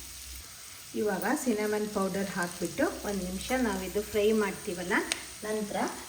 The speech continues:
ನಾನಿಲ್ಲಿ ಒಂದು ಮೊಟ್ಟೆಯನ್ನು ತೊಗೊಂಡಿದ್ದೀನಿ. ನೀವು ಮೊಟ್ಟೆ ಬೇಕು ಅಂದರೆ ನೀವು ಜಾಸ್ತಿನೂ ಸಹ ಆ್ಯಡ್ ಮಾಡ್ಕೊಳ್ಬೋದು. ನಾನಿಲ್ಲಿ just ಒಂದು ಮೊಟ್ಟೆನ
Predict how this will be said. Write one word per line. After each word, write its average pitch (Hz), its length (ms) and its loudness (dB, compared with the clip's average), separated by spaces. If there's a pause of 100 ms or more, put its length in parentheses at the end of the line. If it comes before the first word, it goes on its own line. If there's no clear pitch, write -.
(140)
ನಾನಿಲ್ಲಿ 202 500 2
ಒಂದು 247 320 8
ಮೊಟ್ಟೆಯನ್ನು 202 920 2
ತೊಗೊಂಡಿದ್ದೀನಿ. 175 720 0
ನೀವು - 440 0
ಮೊಟ್ಟೆ 233 320 4
ಬೇಕು 214 340 4
ಅಂದರೆ 196 240 4
ನೀವು 233 200 4
ಜಾಸ್ತಿನೂ 185 760 0
ಸಹ 175 300 -2 (220)
ಆ್ಯಡ್ 185 240 -2
ಮಾಡ್ಕೊಳ್ಬೋದು. 160 720 0 (460)
ನಾನಿಲ್ಲಿ 214 400 0
just 226 420 0 (300)
ಒಂದು 214 220 4
ಮೊಟ್ಟೆನ 196 460 2